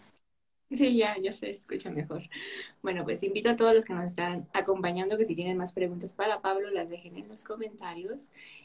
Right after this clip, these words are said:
Y mientras tanto, Pablo, bueno, vamos a, a cambiar un poquito.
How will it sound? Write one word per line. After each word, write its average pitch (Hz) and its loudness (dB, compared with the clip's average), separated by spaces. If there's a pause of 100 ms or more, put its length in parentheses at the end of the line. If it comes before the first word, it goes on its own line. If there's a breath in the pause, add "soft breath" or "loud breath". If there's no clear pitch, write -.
(140)
Y 220 2
mientras 208 -4
tanto, 220 2
Pablo, 202 -4
bueno, 165 -6
vamos 175 -8
a, - -10 (720 soft breath)
a 196 -2
cambiar 180 0
un 180 -4
poquito. 175 -4